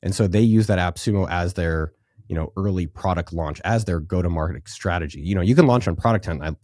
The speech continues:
you know, I love what they've done. I love Product Hunt. I think it's great, but you never get paid. You get a lot of onlookers and, you know, window watchers where they're just peering through and kicking the tires, but they're never paying for you.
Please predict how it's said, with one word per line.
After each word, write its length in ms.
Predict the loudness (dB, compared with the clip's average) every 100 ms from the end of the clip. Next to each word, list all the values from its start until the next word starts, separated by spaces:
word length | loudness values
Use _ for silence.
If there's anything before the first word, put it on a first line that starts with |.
| -16
you 120 | -16
know, 80 | -10
I 60 | -2
love 220 | -2 -2
what 100 | -4
they've 160 | -4
done. 220 | 0 0 0
I 60 |
love 180 | -2 -2
Product 240 | -4 -4
Hunt. 80 | -4
I 20 |
think 80 | -6
it's 100 | -6
great, 240 | 0 0 2
but 120 | 0
you 40 |
never 140 | 2 0
get 180 | -4
paid. 320 | -4 -2 -2 -8 -4
You 80 | -2
get 60 |
a 40 | 2
lot 160 | 2
of 320 | 0 -2 -12 _ _ 0
onlookers 760 | 2 2 0 -6 -12 -14 -20 _ -8
and, 400 | -6 -4 -6 -6
you 80 | -6
know, 80 | 0
window 280 | 2 2 0
watchers 540 | -2 -10 -10 -14 -16 -6
where 100 | -2
they're 140 | 0
just 200 | -2 -6
peering 300 | -2 0 2
through 180 | 2 2
and 140 | 0
kicking 220 | -4 -4
the 80 | -4
tires, 320 | -2 -2 -2
but 100 | -4
they're 80 | -4
never 260 | -4 -4 -10 _ -2
paying 260 | 0 0
for 100 | 0
you. 220 | -2 -2